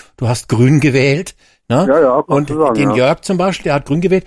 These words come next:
Speaker 1: den hab ich natürlich schon ins Gebet genommen, ne? Und er hat auch jetzt abgeschworen, er will den Habeck und die Baerbock nimmer wählen. Ähm, aber, äh, natürlich, äh, ich verstehe natürlich, was du sagen möchtest, André. Du sagst jetzt, der Heinz zum Beispiel, der ist schuld.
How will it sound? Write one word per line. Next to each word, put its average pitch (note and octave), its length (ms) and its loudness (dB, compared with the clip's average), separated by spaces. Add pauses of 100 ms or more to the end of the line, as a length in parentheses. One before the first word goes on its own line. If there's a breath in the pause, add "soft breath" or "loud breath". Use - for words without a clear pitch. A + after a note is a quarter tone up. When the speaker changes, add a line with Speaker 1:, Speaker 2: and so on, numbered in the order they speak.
(260 loud breath)
Speaker 1:
den A#2 160 0
hab C3+ 140 -2
ich E3 120 -2
natürlich F#3+ 400 -2
schon F#3 140 -2
ins F#3+ 200 -2
Gebet F3 380 0
genommen, A#2 440 0
ne? C3+ 220 -4
Und A#2+ 120 -4
er A2 100 -2
hat - 180 -6
auch B2 220 -4
jetzt - 260 -4
abgeschworen, A#2+ 600 -2
er G2 100 -2
will A2 80 -4
den A#2+ 180 -2
Habeck A#2+ 360 -2
und B2 120 -6
die B2+ 140 -2
Baerbock A#2+ 420 -2
nimmer B2 260 2
wählen. A#2+ 360 0 (580 soft breath)
Ähm, C#3+ 380 2
aber, C#3 460 0
äh, C3 280 4
natürlich, C#3 440 -2 (120)
äh, D#3 140 0
ich D3+ 80 -10
verstehe D#3 260 -2
natürlich, - 240 -2
was D#3 140 0
du D3+ 80 -4
sagen D3 360 0
möchtest, F3+ 340 -4
André. F3 360 0
Du E3+ 80 0
sagst - 300 -2
jetzt, - 220 -2
der G#2 160 -2
Heinz C3 280 0
zum G#3 120 0
Beispiel, F#3 220 0
der C3 200 -2
ist B2+ 80 -6
schuld. F#3+ 520 0